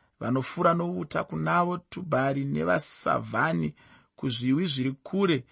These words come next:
zvisina kumbonzwa mbiri yangu, kana kuona kubwinya kwangu. Ivo vachaparidza kubwinya kwangu pakati pamarudzi."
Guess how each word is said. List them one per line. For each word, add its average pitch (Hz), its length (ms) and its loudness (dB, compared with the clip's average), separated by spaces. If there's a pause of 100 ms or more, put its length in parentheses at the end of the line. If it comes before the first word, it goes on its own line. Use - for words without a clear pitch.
(300)
zvisina 147 380 0
kumbonzwa 127 480 -2
mbiri 131 280 0
yangu, 120 440 -2 (420)
kana 117 280 -4
kuona 139 540 0
kubwinya 113 420 -8
kwangu. 117 500 -4 (360)
Ivo 151 280 2
vachaparidza 143 800 0
kubwinya 113 440 -6
kwangu 131 560 0 (280)
pakati - 400 -10
pamarudzi." 104 840 -6